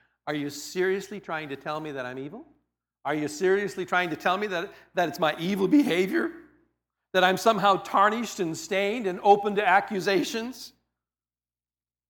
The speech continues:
I was just beginning to like this stuff.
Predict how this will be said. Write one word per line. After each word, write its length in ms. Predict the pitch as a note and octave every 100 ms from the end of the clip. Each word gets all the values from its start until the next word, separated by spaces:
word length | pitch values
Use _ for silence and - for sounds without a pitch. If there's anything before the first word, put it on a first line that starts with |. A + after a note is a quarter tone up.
| _ _ _ _ _ _ _ _ _ D4+
I 20 |
was 100 | C#4
just 180 | G#3 -
beginning 340 | D3 D#3 D3+
to 80 | D3+
like 280 | A3 C4 -
this 200 | A#2+ -
stuff. 360 | - A#2+ F#3